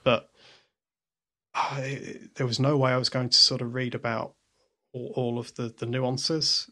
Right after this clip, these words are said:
um, and then kind of refactor and recode from Objective-C into sort of perfect Swift. I had to sort of go that, that, that kind of long route of, um,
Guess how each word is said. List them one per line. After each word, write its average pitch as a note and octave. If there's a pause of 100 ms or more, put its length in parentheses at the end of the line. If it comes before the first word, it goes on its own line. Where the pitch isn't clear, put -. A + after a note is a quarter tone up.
(100)
um, B2
and B2
then A#2+
kind B2
of A2+
refactor A#2+
and A#2
recode A#2+
from A#2
Objective-C B2
into B2
sort C3
of B2
perfect -
Swift. - (380)
I G#2
had C3+
to -
sort A#2
of A#2+
go B2
that, A#2
that, B2 (140)
that B2
kind A#2+
of A#2+
long B2
route C3
of, A#2 (720)
um, A#2+